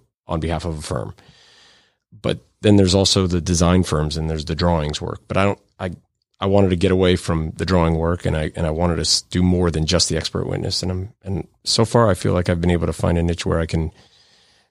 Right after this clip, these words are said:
kind of, like I said at the beginning, you know, the problem solving.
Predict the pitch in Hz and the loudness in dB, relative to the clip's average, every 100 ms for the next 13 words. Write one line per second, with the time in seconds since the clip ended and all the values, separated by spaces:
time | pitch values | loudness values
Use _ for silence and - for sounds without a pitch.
0 | _ - - - - _ _ _ _ _ | _ -4 -2 -2 -4 _ _ _ _ _
1 | _ - - _ _ 101 90 - 82 78 | _ -20 -20 _ _ 0 2 2 0 -2
2 | - 87 82 90 85 78 - - 85 82 | -10 -8 -4 0 2 0 -4 -8 -6 -4
3 | 90 - 90 85 80 - - - | -4 0 0 0 -2 -2 -6 -14